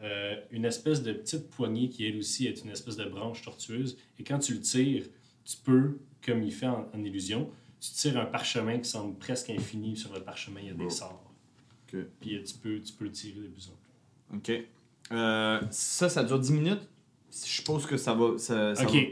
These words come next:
Speaker 1: avant de lancer le sort, tu le sais comment ça marche, là.
Speaker 2: Ouais.
Speaker 1: Le sort, ça te permet de savoir en dedans de un kilomètre autour de toi si tu,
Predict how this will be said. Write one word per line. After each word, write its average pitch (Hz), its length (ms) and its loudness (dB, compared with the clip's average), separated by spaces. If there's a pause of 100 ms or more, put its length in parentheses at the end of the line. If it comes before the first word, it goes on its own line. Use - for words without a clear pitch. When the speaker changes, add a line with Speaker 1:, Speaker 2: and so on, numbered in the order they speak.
Speaker 1:
avant 139 240 6
de 196 60 4
lancer 165 200 4
le 143 60 8
sort, 190 320 4
tu - 120 2
le 135 60 6
sais 185 240 4
comment 127 220 4
ça 123 140 2
marche, 120 360 -6
là. 170 180 0 (280)
Speaker 2:
Ouais. 98 180 2
Speaker 1:
Le 127 100 8
sort, 170 260 4
ça 131 120 2
te - 80 -2
permet 131 200 4
de 151 40 2
savoir 127 540 2
en 117 100 4
dedans 131 300 4
de 117 360 4
un 147 140 4
kilomètre 127 460 0
autour 110 160 -4
de 101 100 -6
toi 120 400 -2
si 127 480 2
tu, - 80 -14